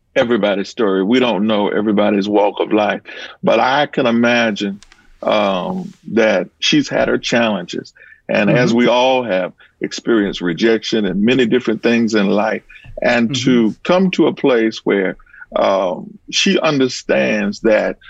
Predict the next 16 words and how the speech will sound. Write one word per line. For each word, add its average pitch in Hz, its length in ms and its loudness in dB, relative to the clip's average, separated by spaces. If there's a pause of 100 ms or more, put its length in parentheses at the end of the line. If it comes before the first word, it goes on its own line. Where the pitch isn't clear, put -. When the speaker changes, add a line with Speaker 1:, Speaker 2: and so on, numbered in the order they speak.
(240)
Speaker 1:
regardless 208 720 0
to 170 120 2
what 160 160 4
I've 135 160 2
been 110 200 0
through, 95 160 -4
regardless 143 580 0
to 127 120 0
what 127 160 0
I've 117 120 0
had 120 220 -2
to 92 80 -6
deal 123 300 2
with 127 220 0
in 120 80 -2
life, 95 320 -2